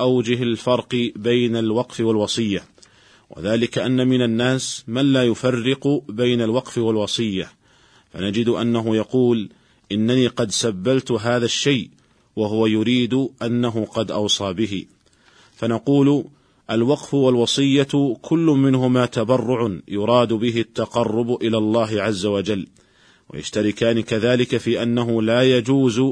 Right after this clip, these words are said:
أن يقصد بهما حروا-، حرمان الورثة أو بعضهم من الميراث، وأن كل منهما يراعى في تنفيذه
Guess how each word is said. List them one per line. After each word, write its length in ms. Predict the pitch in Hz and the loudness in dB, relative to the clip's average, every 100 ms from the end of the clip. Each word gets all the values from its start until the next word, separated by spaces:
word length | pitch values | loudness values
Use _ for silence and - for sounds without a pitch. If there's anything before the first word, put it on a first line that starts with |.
| - | -2
أن 160 | 110 110 | -4 -4
يقصد 420 | 127 - 123 117 | -4 -4 -2 0
بهما 540 | 110 123 117 120 117 | 0 -2 -2 0 -2
حروا-، 480 | - 107 110 117 117 | -2 -2 0 0 -2
حرمان 460 | - 110 117 123 120 | -4 -2 0 2 2
الورثة 580 | 113 131 135 - 107 - _ _ _ _ - | 2 2 2 0 -6 -10 _ _ _ _ -10
أو 180 | 101 104 | -4 -2
بعضهم 560 | 101 104 101 135 131 120 | -2 -2 0 2 2 2
من 200 | 117 113 | 2 0
الميراث، 640 | 107 107 104 117 - - _ _ _ _ _ _ | 0 0 0 -2 -4 -14 _ _ _ _ _ _
وأن 320 | - 87 101 | -8 -4 -4
كل 340 | 101 - 113 113 | -4 -2 0 0
منهما 680 | 110 101 117 123 123 120 120 | 0 -2 -2 0 0 0 -2
يراعى 500 | 104 101 117 110 113 | -4 0 0 0 -2
في 200 | - 113 | -2 -4
تنفيذه 880 | 110 104 92 117 120 120 113 113 | -2 -6 -4 -2 0 -2 0 -2